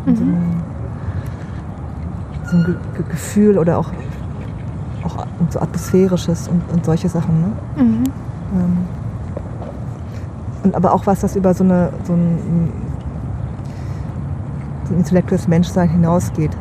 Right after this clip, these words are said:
Speaker 1: Es geht viel auch um Ver-, Verbundenheit mit anderen, äh, Entitäten wie na-,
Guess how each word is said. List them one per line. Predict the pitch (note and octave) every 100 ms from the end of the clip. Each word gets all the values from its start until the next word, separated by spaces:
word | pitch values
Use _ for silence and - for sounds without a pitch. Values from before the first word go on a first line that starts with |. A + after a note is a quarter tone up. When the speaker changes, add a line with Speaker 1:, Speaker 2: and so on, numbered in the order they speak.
| - E3+
Speaker 1:
Es | -
geht | -
viel | - D#3
auch | -
um | E3+ E3
Ver-, | - E3+ -
Verbundenheit | - E3+ F3+ F3 E3 D#3+
mit | D#3+ - - - - - - - -
anderen, | E3+ E3+ F3 D#3+ D#3 D#3 C#3+
äh, | D#3+ D3+ -
Entitäten | D#3+ D#3 D#3 - D#3
wie | D#3 D3+ D3
na-, | D#3+